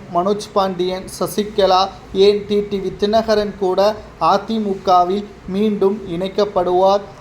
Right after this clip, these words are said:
அவர்களுக்கும் முக்கிய பதவி கொடுக்கப்படும். இது ஓ பி எஸ் அவர்கள் போட்டு வைக்கின்ற கணக்கு. மேலும் வழக்கறிஞர் ராம்குமார் அவர்கள் கூறுவது என்னவென்றால், தேர்தல் ஆணையம் எடப்பாடிக்கு கடிதம் அனுப்பிய பொழுது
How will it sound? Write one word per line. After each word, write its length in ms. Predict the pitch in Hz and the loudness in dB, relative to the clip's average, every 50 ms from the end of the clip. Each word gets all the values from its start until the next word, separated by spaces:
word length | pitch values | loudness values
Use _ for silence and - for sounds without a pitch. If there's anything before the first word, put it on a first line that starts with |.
| - - 170 | 0 2 2
அவர்களுக்கும் 720 | 180 208 214 220 208 202 196 190 190 - - 214 214 214 220 | 4 4 4 4 4 2 2 0 -2 -2 -2 -2 0 0 -2
முக்கிய 520 | 202 190 - - - - 226 226 220 214 220 220 | -6 -8 -10 -10 -10 -8 -2 0 2 2 2 0
பதவி 340 | 196 185 190 185 185 214 233 233 - - - - - 196 | 0 0 -2 -2 -2 -4 -4 -6 -10 -16 -18 -4 0 2
கொடுக்கப்படும். 720 | 196 196 196 - 214 202 202 - 196 175 175 180 185 - - - - - - - - - - - - - - - 170 165 | 2 2 2 2 0 0 0 0 0 0 0 -2 -4 -8 -12 -18 -20 -20 -20 -20 -20 -20 -20 -20 -20 -20 -12 -6 -4 0
இது 160 | 175 180 202 202 185 | 2 4 4 6 6
ஓ 100 | 175 190 208 208 - | 4 4 2 2 2
பி 80 | 233 220 | 2 2
எஸ் 200 | 214 214 214 208 | 2 2 2 0
அவர்கள் 360 | 190 196 185 190 202 185 - - | 0 -2 -2 -2 -2 -4 -2 -2
போட்டு 280 | 185 196 196 196 - 202 | -2 -2 0 2 2 0
வைக்கின்ற 640 | 190 190 185 180 - - 196 190 185 175 180 190 208 208 - | 2 0 -2 -6 -6 -8 -8 -8 -4 0 0 0 0 0 -2
கணக்கு. 480 | 170 160 165 175 170 - - 185 170 165 160 - - - - - - | -4 -2 -2 -2 -4 -4 -6 -6 -6 -6 -8 -12 -16 -20 -20 -14 -8
மேலும் 440 | 196 196 208 220 208 202 202 202 - 160 | -2 2 4 4 4 4 2 0 -2 0
வழக்கறிஞர் 680 | 170 180 196 208 202 208 220 202 202 202 190 190 175 175 180 | 2 4 4 2 2 2 0 0 0 0 0 0 2 2 2
ராம்குமார் 560 | 202 226 220 220 - 226 226 226 214 214 214 | 2 0 -4 -4 -2 0 2 4 4 4 4
அவர்கள் 380 | 202 202 196 190 208 196 190 190 | 2 0 -2 -2 -2 -2 -4 0
கூறுவது 420 | 202 202 208 208 202 196 196 190 190 180 | 2 2 4 4 4 2 0 -2 -2 -4
என்னவென்றால், 680 | 180 185 196 202 190 190 180 175 170 165 170 202 220 214 - - - - - | -2 -2 -2 -2 0 -2 -4 -2 0 2 2 2 2 -2 -6 -16 -20 -6 0
தேர்தல் 500 | - 202 208 220 220 220 220 233 220 220 208 | 4 6 6 6 4 2 0 0 2 2 2
ஆணையம் 500 | 202 208 202 202 196 180 180 185 196 208 - - - - - - 165 | 0 0 -2 -4 -6 -6 -6 -6 -6 -8 -10 -14 -20 -18 -10 -6 -2
எடப்பாடிக்கு 680 | 170 185 202 202 220 226 220 214 202 202 208 - 202 196 196 | 0 0 2 2 4 4 4 4 2 -2 -2 -2 -2 -2 -2
கடிதம் 440 | - 190 185 196 208 208 208 208 214 | -2 -2 0 2 2 2 2 0 0
அனுப்பிய 480 | - - 180 190 202 196 - 214 208 208 180 | -2 -4 -4 -4 -6 -6 -6 -4 -2 0 0
பொழுது 320 | 175 180 175 175 165 180 | 0 0 -2 -2 0 0